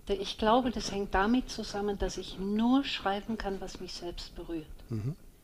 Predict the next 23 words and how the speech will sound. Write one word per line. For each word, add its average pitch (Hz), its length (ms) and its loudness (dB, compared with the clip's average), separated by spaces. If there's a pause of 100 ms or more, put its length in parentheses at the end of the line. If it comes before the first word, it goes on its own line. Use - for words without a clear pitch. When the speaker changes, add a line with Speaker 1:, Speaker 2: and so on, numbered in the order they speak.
(880)
Speaker 1:
Also 196 260 0
das 226 260 2
ist 240 180 0
eigentlich 226 720 4
aus, 196 540 0 (1400)
aus 202 260 -4
einer 196 180 0
eigenen 233 800 6
Berührtheit 220 840 2
und 202 140 0
Bewegtheit. 208 840 2 (600)
Und 113 160 0
das - 240 0 (540)
braucht 214 420 -4
einen 202 180 2
Ausdruck. - 760 2 (1120)
Und 185 160 -8
das 196 180 0
ist - 160 -2
bei 254 100 0
mir 247 140 2
das - 160 -4
Wort. 220 300 0